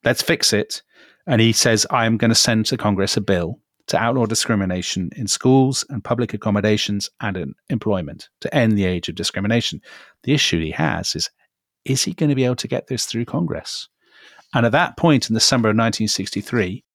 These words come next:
it looks very unlikely. It looks like the Southern Democrats will block it. So he's been pushed into taking this position.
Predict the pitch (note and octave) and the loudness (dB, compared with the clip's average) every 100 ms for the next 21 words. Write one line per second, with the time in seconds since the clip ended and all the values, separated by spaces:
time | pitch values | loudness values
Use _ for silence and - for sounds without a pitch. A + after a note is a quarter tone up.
0 | _ _ _ B2+ - - A#2+ C#3 C#3 C#3+ | _ _ _ 2 2 -2 0 4 6 6
1 | C3+ C3+ D#3 F#3+ - F2 E2 B2 - B2 | 6 6 4 2 -2 -6 -4 -4 -2 -2
2 | G#2+ A#2 - B2 A2 A2 G#2+ G#2+ G2+ - | -2 0 2 2 2 2 0 0 -4 -4
3 | - - - _ _ _ - C3+ A#2 D3+ | -4 -6 -10 _ _ _ 2 2 4 4
4 | E3 - - - - D3 C3 C3+ C3+ C3 | 2 -2 -10 -4 2 4 4 4 2 4
5 | G#3 - F3+ D#3 - C#3 - A2 G#2+ - | 4 4 2 2 2 2 2 0 0 0
6 | G#2 G2+ - - | 2 2 0 -6